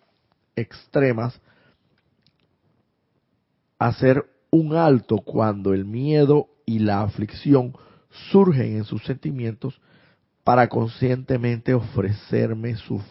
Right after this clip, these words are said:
fe. De vuelta sobre el mismísimo rayo de su energía fluirá a ustedes mi poder de la fe cósmica en la bondad de Dios.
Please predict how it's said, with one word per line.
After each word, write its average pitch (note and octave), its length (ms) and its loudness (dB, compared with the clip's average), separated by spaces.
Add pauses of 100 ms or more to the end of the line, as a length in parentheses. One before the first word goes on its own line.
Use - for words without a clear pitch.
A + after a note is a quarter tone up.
(120)
fe. C3+ 340 6 (840)
De G2 140 -2
vuelta A2+ 480 0
sobre G#2+ 320 -4
el F#2+ 80 -8
mismísimo B2 840 -8 (460)
rayo A#2 540 -2
de A#2 100 -6
su A#2 160 -6
energía B2 500 -4
fluirá G#2 360 -4
a A2 40 -2
ustedes A2+ 480 -4 (180)
mi A2+ 180 -12
poder G2+ 400 -4
de A2+ 140 -6
la G#2 160 -4
fe A2 220 -10
cósmica B2+ 680 -8 (100)
en G2 160 -8
la F2+ 80 -6
bondad D#2+ 480 -8
de D2 180 -10
Dios. C#2 340 -16